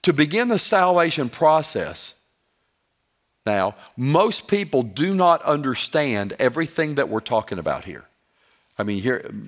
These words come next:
many of you have been believers ten years, fifteen years, but when we're talking about this, in order for a person to make a decision to follow Christ, they don't have to go through all this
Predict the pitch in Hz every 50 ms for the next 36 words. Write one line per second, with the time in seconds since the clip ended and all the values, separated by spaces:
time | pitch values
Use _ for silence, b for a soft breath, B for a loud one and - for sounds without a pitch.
0 | - 104 104 110 127 147 156 135 113 127 151 135 110 107 113 107 98 104 104 107
1 | 95 95 95 - - - 127 117 113 110 107 107 110 110 - - - 110 - -
2 | 117 110 107 104 104 101 101 101 B B B B B B - 123 127 123 B B
3 | B B - 131 131 135 127 120 120 - 170 160 156 - 151 139 143 143 139 139
4 | - 147 131 123 - B B B B B - _ _ - 151 147 151 180 220 226
5 | 226 - - 180 160 143 - - 190 185 175 - - 143 127 120 B B B B
6 | - - 147 135 127 123 143 156 156 156 151 - - - - 143 135 127 123 123
7 | 120 120 113 110 b b b b b b _ - 165 - 117 127 143 135 - -
8 | 196 180 160 147 135 123 117 - 151 147 147 135 120 - - - 143 123 101 82
9 | 98 - - - - - _ _ _ - - - - _ _ _ _ _ _ -
10 | - - - _ _ _ _ _ _ _ _ _ B B B B B - 151 165
11 | 180 185 190 185 - 180 160 165 156 143 120 - 131 123 - - 156 190 220 226
12 | 190 147 143 135 127 123 - - B